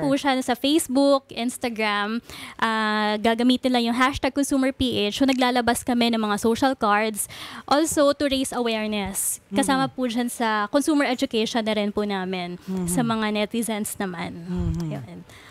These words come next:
Speaker 2: And then also we have the e-presyo.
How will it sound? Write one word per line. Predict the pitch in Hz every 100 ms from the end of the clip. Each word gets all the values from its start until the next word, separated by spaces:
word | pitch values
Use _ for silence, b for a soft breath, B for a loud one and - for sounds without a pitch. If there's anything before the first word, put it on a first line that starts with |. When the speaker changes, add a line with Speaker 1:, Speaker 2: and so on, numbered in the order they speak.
| B
Speaker 2:
And | 202 202 196
then | 202 202
also | 240 240 226 226
we | 208 190
have | 202 170
the | 180 185
e-presyo. | 302 320 320 - 202 190 - 208 156